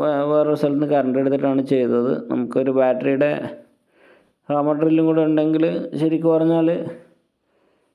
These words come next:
ഇത്തരം വർക്കുകളൊക്കെ, പുറത്തുള്ള വർക്കുകളൊക്കെ, കറണ്ട് ഇല്ലാത്ത ചെറിയ ചെറിയ വർക്കുകളൊക്കെ ചെയ്യാൻ സുഖമാണ്. അപ്പം ഇത്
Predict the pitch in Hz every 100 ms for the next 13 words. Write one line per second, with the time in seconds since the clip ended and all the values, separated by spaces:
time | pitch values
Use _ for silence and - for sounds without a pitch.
0 | _ - - 151 156 151 139 156 151 147
1 | 151 151 139 147 147 143 143 147 147 143
2 | 147 143 - 135 139 131 139 143 143 135
3 | 135 127 131 139 135 117 135 131 139 131
4 | 131 127 127 117 120 107 117 - - _
5 | _ _ _ _ _ _ _ _ _ _
6 | _ _ _ _ _ - _ _ _ _
7 | _ _ _ _ - 147